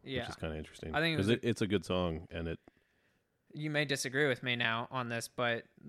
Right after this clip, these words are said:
Speaker 1: on the version I listened to, which was the original
Speaker 2: Yeah.
Speaker 1: version, uh,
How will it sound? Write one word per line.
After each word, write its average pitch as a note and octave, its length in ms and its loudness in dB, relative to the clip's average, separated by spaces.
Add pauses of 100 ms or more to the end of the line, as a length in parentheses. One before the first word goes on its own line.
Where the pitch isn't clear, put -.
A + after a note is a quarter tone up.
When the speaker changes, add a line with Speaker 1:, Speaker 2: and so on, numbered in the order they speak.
Speaker 1:
on C3 180 -4
the B2 60 -6
version B2+ 480 0
I B2 220 0
listened A#2+ 320 -8
to, B2+ 140 -6
which A#2+ 180 -8
was B2 160 -10
the B2 120 -6
original B2 400 -4
Speaker 2:
Yeah. F#2 80 4
Speaker 1:
version, A#2+ 380 -6
uh, F2 300 -6